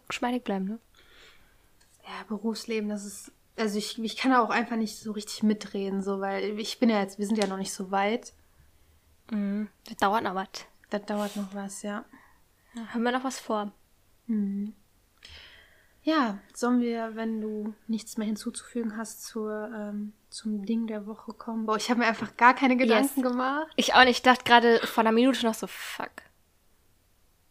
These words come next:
Speaker 1: Das Ding der Woche? Ja, äh, äh, eher so, pff.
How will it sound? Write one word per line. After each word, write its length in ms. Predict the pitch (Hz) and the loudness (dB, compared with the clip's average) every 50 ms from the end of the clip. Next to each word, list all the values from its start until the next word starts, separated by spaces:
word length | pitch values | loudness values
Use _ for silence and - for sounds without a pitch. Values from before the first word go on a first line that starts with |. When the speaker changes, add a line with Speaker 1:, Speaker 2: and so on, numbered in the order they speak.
| _ _ - | _ _ -18
Speaker 1:
Das 140 | - - - | -16 -10 -6
Ding 160 | - 202 196 | -4 -4 -4
der 100 | 196 185 | -4 -6
Woche? 360 | - - - - 262 269 311 320 _ _ - - - - - - - _ _ _ - | -6 -8 -8 -8 -8 -8 -8 -10 _ _ -20 -20 -18 -18 -18 -20 -20 _ _ _ -12
Ja, 440 | - - 262 233 190 - 170 165 - | -4 2 4 4 4 4 2 2 2
äh, 380 | - 208 208 196 196 190 196 - - - - - - - - - - _ | 2 2 4 4 4 2 2 0 -4 -6 -8 -8 -12 -16 -20 -20 -20 _
äh, 680 | - 180 240 302 294 294 285 262 233 214 214 160 107 - - - - - | -14 -8 -2 2 4 6 8 8 8 8 6 2 0 -2 -6 -8 -6 -4
eher 220 | 226 220 220 208 | -4 -4 -4 -4
so, 300 | - 214 202 202 196 196 - | -4 -2 -2 -2 -4 -6 -8
pff. 380 | - - - - - - - | -12 -16 -16 -16 -16 -18 -18